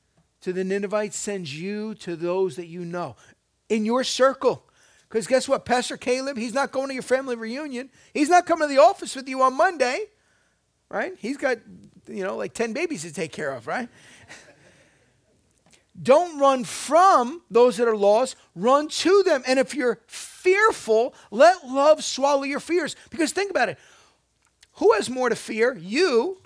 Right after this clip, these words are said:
who may be rejected, and they might not like you, and they might not invite you to the, you know, the, the office picnic anymore, or them, which has hell to pay for eternity. Who has it worse?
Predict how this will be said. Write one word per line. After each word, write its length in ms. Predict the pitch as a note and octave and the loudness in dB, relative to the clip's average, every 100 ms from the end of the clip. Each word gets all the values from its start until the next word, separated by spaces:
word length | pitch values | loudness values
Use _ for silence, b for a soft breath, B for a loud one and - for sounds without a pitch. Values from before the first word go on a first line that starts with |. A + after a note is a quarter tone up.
| - | -8
who 180 | A#3 | -6
may 240 | A3+ A3+ C4+ | -2 -2 -2
be 200 | C4+ A#3 | -2 -4
rejected, 720 | G3 D3+ C#4 - - E3+ A3 | -4 0 0 0 -4 -4 -4
and 140 | G3+ | -4
they 140 | G3 G#3+ | -4 -2
might 200 | G#3+ G#3 | -2 -2
not 220 | G#3 F#3+ | -4 -2
like 300 | G3 A#3 D3 | -2 -2 -4
you, 120 | D#3+ | -8
and 80 | F3+ | -6
they 140 | F3+ | -8
might 240 | F3 F#3+ G3+ | -6 -6 -4
not 220 | G3 G#3+ | -6 -6
invite 420 | D#3 F#3 A3 - | -6 -4 -4 -6
you 120 | F3 | -12
to 180 | E3 E3+ | -10 -8
the, 160 | E3+ D#3+ B B B B | -8 -8 B B B B
you 140 | - E3 | -12 -8
know, 220 | E3 G3 _ | -8 -10 _
the, 180 | F3+ E3 | -18 -18
the 280 | D#3+ D3+ E3 | -14 -6 0
office 340 | F#3 - E3 | 0 0 -6
picnic 420 | - A#3+ A#3+ F3 E3 | -6 -6 -6 -12 -10
anymore, 560 | D#3 D3+ C3 D3 F#3 _ - | -12 -12 -10 -10 -12 _ -4
or 180 | A#3+ B3+ | 0 0
them, 540 | G#3+ C#4 B3 D#3+ A#2+ - _ _ - | 0 0 0 -4 -8 -20 _ _ -6
which 280 | A3+ A#3 | -4 -4
has 300 | - A3+ A3 - - | -4 -4 -4 -6 -6
hell 280 | A#3+ G3+ E3 | 0 0 0
to 160 | - | -6
pay 340 | - F#3+ G#3 D#3+ | -8 -8 -8 -8
for 180 | F#3+ F#3 | -6 -6
eternity. 520 | F#3 G#3+ F#3 B2+ A2 b b b | -4 -6 -6 -8 -16 b b b
Who 340 | - C#4 G#3+ F3 | -6 -2 -2 -4
has 260 | F3 E3+ | -6 -6
it 120 | G#3 G#3 | -8 -10
worse? 540 | B3+ A#2+ - - - | -12 -10 -10 -10 -12